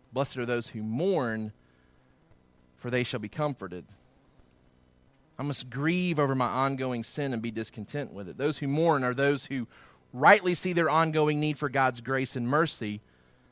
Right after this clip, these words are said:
and recognize they can't trust their own righteousness for salvation. Now, I think the, the parable that Jesus tells in Luke is a great picture of both poor in spirit and those who mourn. A-, and we see a perf-, a,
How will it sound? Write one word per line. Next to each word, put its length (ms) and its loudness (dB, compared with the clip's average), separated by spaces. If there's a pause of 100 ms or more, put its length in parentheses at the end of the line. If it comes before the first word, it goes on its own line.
(520)
and 140 0
recognize 440 4
they 120 2
can't 260 0
trust 300 2
their 160 -2
own 220 0
righteousness 640 -2
for 160 -10
salvation. 800 -6 (1080)
Now, 100 0
I 40 2
think 280 -4 (260)
the, 460 -2 (100)
the 80 -10
parable 380 0
that 180 -4 (160)
Jesus 200 -14
tells 300 -2
in 180 -6
Luke 280 -2
is 80 -8
a 60 -8
great 300 -6
picture 440 -4
of 160 -4 (640)
both 280 0
poor 260 0
in 100 0
spirit 480 -4
and 320 -4
those 280 -4
who 100 -6
mourn. 560 -2 (1120)
A-, 320 -14
and 100 -4
we 60 0
see 200 -4
a 40 0
perf-, 240 -6
a, 180 -6